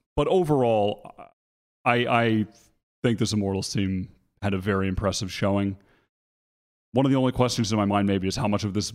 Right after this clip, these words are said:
might be a honeymoon period, 'cause they did honeymoon hard when they first got Shot Up. So we'll see what happens moving forward. But I think that given how short of a time they've been together, at least it seems like they've been together for a relatively short period of time,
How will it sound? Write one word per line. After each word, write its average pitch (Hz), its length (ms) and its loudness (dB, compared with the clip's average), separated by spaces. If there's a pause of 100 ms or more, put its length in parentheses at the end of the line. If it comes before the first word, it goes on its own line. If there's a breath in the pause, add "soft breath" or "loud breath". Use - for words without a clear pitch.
(100)
might 104 160 0
be 110 80 2
a 95 60 0
honeymoon 113 440 0
period, 120 400 0
'cause 101 160 -4
they 101 100 0
did 104 120 0
honeymoon 104 480 0
hard 101 640 0
when 101 140 -2
they 98 80 -2
first 107 320 -2
got 107 180 0
Shot 113 280 0
Up. - 260 -4 (200 loud breath)
So - 140 -6
we'll 101 80 -2
see 120 220 -2
what 104 120 -2
happens 98 440 -6
moving 101 280 0
forward. 120 520 0 (500 loud breath)
But 135 260 0 (220)
I 131 100 2
think 202 300 -2
that 127 480 -2
given 160 280 0
how 127 760 2 (540)
short 139 180 2
of 160 60 0
a - 40 -4
time 170 220 2
they've 170 120 2
been 175 120 2
together, 175 380 0
at 117 60 2
least 131 200 0
it 110 80 -8
seems 135 300 2
like 147 120 0
they've 143 140 0
been 147 200 2
together 147 320 -2
for 120 300 0
a 113 40 2
relatively 156 540 2
short 165 320 -2
period 165 280 0
of 165 80 -4
time, 170 280 0